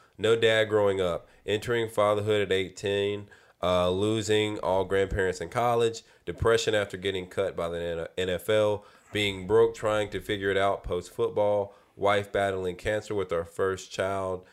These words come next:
in her stomach, uh, quitting corporate America, taking a leap of faith, serving over five hundred and twenty women, being their leader, both mo-, emotionally and physically.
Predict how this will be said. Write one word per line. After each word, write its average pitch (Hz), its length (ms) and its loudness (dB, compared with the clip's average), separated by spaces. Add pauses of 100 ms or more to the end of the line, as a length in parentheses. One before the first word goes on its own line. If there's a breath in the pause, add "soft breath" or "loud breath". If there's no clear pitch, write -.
(140 soft breath)
in 95 100 -6
her 92 100 -4
stomach, 120 460 0 (480 soft breath)
uh, 90 340 -4
quitting 120 500 0
corporate 107 340 0
America, 110 720 2
taking 95 320 -2
a 90 40 0
leap 90 220 -6
of 82 140 -10
faith, 110 320 2 (340 soft breath)
serving 107 440 0
over 95 340 0 (320)
five 107 200 2
hundred 107 200 -2
and 95 100 -10
twenty 95 200 -2
women, 120 460 0
being 95 300 -2
their 87 160 -2
leader, 98 500 -2 (180 soft breath)
both 95 220 -4
mo-, 98 220 0 (160)
emotionally 104 580 0
and 123 280 0
physically. 110 640 -2